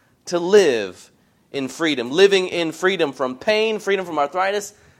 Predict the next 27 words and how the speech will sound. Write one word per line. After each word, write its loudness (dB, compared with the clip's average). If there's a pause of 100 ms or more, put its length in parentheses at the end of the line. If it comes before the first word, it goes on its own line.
Friends, -6
it 0
is 0
not -2
easy -8
in -10
some -4
ways. -8 (380)
It -16
takes -12
effort, -10 (360)
daily -4
effort, -14 (540)
to -10
live -6
in -12
freedom. -18 (1700)
While 6
that 4
is -2
a 0
relatively 0
silly -6
example, -10 (1400)
it -4
does 6
reflect 0